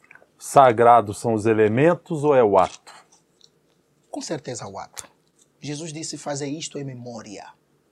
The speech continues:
Speaker 2: em memória de mim." É... falando agora da Assembleia de Deus,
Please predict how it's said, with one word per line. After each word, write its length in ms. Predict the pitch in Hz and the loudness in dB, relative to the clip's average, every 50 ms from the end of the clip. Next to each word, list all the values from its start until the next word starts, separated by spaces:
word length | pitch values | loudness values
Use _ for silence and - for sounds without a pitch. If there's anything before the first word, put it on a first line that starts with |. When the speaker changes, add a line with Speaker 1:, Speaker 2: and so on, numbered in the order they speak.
| _ _ _ | _ _ _
Speaker 2:
em 100 | 131 127 | -18 -16
memória 460 | 117 117 104 104 104 104 101 98 - | -16 -16 -16 -16 -16 -18 -20 -20 -20
de 100 | _ _ | _ _
mim." 180 | - 92 73 _ _ _ _ _ _ _ _ _ _ _ _ _ _ _ _ _ _ _ _ _ _ _ _ _ _ _ _ | -20 -20 -20 _ _ _ _ _ _ _ _ _ _ _ _ _ _ _ _ _ _ _ _ _ _ _ _ _ _ _ _
É... 420 | - 113 113 101 95 90 80 98 - - - _ _ _ _ _ _ _ _ _ _ _ _ _ _ _ _ _ | -20 -16 -14 -12 -12 -12 -14 -14 -18 -20 -20 _ _ _ _ _ _ _ _ _ _ _ _ _ _ _ _ _
falando 220 | - 131 123 120 | -18 -16 -14 -14
agora 180 | 117 117 113 107 | -12 -14 -14 -12
da 80 | 107 | -12
Assembleia 380 | - - - 117 117 113 127 123 | -12 -12 -12 -12 -12 -10 -10 -10
de 80 | 110 101 | -12 -14
Deus, 480 | 92 104 90 - - - - - _ | -16 -18 -18 -18 -20 -20 -20 -20 _